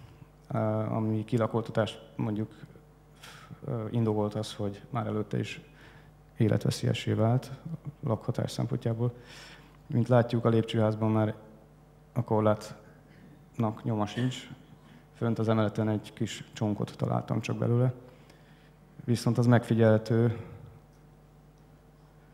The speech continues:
az előző képhez képest, ahol a lépcső mellett találjuk ezt a korlátot. Úgy van odafogva,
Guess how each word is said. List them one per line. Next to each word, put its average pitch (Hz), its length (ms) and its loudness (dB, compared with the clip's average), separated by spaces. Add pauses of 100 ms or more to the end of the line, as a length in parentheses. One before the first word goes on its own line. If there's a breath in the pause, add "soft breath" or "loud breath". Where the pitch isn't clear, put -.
(400 loud breath)
az 120 100 -4
előző 107 280 2
képhez - 360 -2
képest, 120 380 0
ahol 107 200 2
a 110 320 4
lépcső 113 340 0
mellett 113 380 6
találjuk 104 420 2
ezt - 200 -4
a - 40 -8
korlátot. 110 640 -2 (1040 loud breath)
Úgy 110 160 -8
van 107 120 -4
odafogva, 120 580 -2